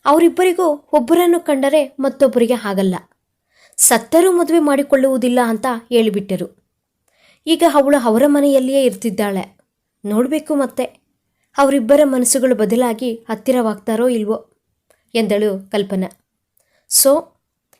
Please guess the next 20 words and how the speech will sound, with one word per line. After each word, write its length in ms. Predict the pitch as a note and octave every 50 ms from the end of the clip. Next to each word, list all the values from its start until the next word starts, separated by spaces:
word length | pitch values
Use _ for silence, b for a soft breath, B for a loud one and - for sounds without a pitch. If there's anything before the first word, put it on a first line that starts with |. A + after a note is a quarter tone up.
| _ -
ಈ 40 | C#4+
ಎರಡೂ 420 | D#4 C4+ B3+ A3 G3 G#3+ C4 E4+
ಫ್ಯಾಮಿಲಿಯವರು 640 | E4+ - D#4 C#4 C4+ C#4+ C#4 C#4 C#4 C4+ B3+ B3 B3
ಸಹ 260 | - - A#3 G#3 C4 C#4+ B3+ B3+ _ _ _ _ _ _ _ _ -
ಇವರ 200 | D4 D4 D#4+ D#4+ D4+
ಮದುವೆ 340 | B3+ A3 G3+ F#3+ A#3 D#4+
ನಡೆಯಬೇಕು 560 | E4+ D#4+ D4 C4+ C#4 C#4+ C#4 C#4 B3 B3 - B3
ಅಂತ 220 | A3 A3 G#3+ C#4
ಬಯಸುತ್ತಿದ್ದಾರೆ. 720 | C#4 A3 A3+ G#3+ G#3 - A3+ - - - - A3 G3 F#3+ F#3+ F#3 - _ _ _ _ _ _ _ _ _ _ _ _ _ _ _
ಫ್ಯಾಮಿಲಿ 360 | - G#3+ G#3+ A#3+ C#4+ D#4 E4+
ಸೈಡ್‌ನಿಂದ 480 | E4 - D4+ C#4 C#4+ C#4 C#4 C4+ C4 B3+ D4 C#4 C4 C#4 _ _ _ _ _ -
ಲೈನ್ 260 | A#3+ A#3 B3 C4+ B3+
ಕ್ಲಿಯರ್. 360 | - - A#3 A3 G3+ F#3+ F#3+ - - _ _ _ _ _ _ _ _ _ _ _ _ _ -
ಇನ್ನು 220 | C#4 C#4 D4 D4+ A#3+
ವಿಕ್ರಮ್ 400 | A#3 G#3+ - - D#4+ F#4 F#4 F4+
ಮನಸ್ಸಿನಲ್ಲಿ 560 | F4 E4+ E4+ - E4+ E4 E4+ E4 D#4+ E4 C4+
ಯಾರಾದರೂ 480 | A#3+ G#3+ G#3+ A#3+ C4 C4+ C4 C#4+ C4+
ಇದ್ದಾರಾ 420 | C4 B3 G#3 F#3+ B3 A#3+ B3 B3+ B3+
ಇಲ್ವಾ 340 | B3 A#3 A3 A3 A3 A3 G#3+
ಅಂತ 240 | G#3 G#3 G3 G3